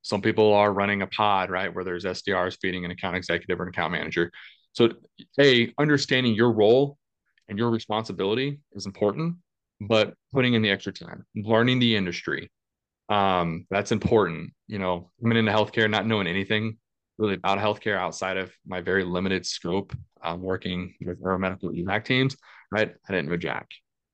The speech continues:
So I had to put in a lot of hours to learn that, get on a lot of blogs, a lot of forums, start talking to different, you know, healthcare professionals that I would be engaging with on the regular. Um, you know,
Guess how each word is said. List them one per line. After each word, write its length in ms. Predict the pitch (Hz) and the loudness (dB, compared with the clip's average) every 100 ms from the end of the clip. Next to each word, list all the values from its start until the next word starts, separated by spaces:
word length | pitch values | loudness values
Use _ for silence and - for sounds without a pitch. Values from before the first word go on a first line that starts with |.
| _ _ | _ _
So 440 | - 107 95 87 78 | -2 2 6 6 4
I 60 | |
had 100 | 104 | 0
to 40 | - | 2
put 100 | 113 | 2
in 60 | |
a 60 | 110 | 4
lot 180 | 104 95 | 4 4
of 60 | |
hours 300 | 98 110 110 | 4 2 2
to 60 | 107 | -2
learn 200 | 101 101 | -2 0
that, 320 | 95 101 110 | 0 -2 -2
get 100 | 101 | -2
on 120 | 101 | 0
a 40 | 104 | 0
lot 180 | 98 | -2
of 60 | 95 | 0
blogs, 400 | 98 98 98 101 | 0 2 0 -2
a 60 | 98 | -4
lot 100 | 95 | -4
of 60 | |
forums, 400 | 104 101 98 95 | -4 -4 -4 -6
start 240 | - 110 - | -6 -6 -4
talking 540 | - 92 - 127 123 | -4 -4 -6 -6 -6
to 420 | 120 _ _ 104 | -12 _ _ -14
different, 320 | 104 104 101 - _ _ _ _ _ | -2 0 0 -6 _ _ _ _ _
you 80 | 104 | -2
know, 80 | 92 | 0
healthcare 320 | 110 110 117 | 0 0 0
professionals 520 | 104 - 98 - 104 | 0 0 -2 0 0
that 120 | 101 95 | 0 0
I 80 | |
would 220 | 95 95 90 | 0 -4 -6
be 160 | 95 | -8
engaging 440 | 92 85 92 101 107 | -4 -2 -2 -2 -2
with 160 | 104 | -2
on 100 | 92 | -4
the 60 | 87 | 0
regular. 420 | 90 113 131 123 _ _ _ _ _ _ | 0 2 2 0 _ _ _ _ _ _
Um, 560 | 107 95 87 82 82 - _ - | -2 0 -2 -4 -10 -16 _ -10
you 80 | |
know, 240 | 90 87 | -4 -4